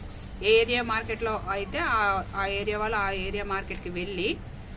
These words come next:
రెండు బ్యాగుల నిండా ఒక మినిమం ఫైవ్ హండ్రెడ్ to maximum థౌజండ్ రూపీస్ పెట్టి రకరకాల పండ్లు కానీ కూరగాయలు కానీ కొత్తిమీర, మెంతికూర, పుదీనా, పాలకూర, చుక్కకూర, తోటకూర కానీ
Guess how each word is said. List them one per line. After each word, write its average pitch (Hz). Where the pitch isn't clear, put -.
రెండు 214
బ్యాగుల 220
నిండా 220
ఒక 208
మినిమం 240
ఫైవ్ 220
హండ్రెడ్ 226
to 240
maximum 214
థౌజండ్ 214
రూపీస్ 226
పెట్టి 233
రకరకాల 220
పండ్లు 208
కానీ 208
కూరగాయలు 202
కానీ 214
కొత్తిమీర, 220
మెంతికూర, 220
పుదీనా, 214
పాలకూర, 226
చుక్కకూర, 233
తోటకూర 247
కానీ 247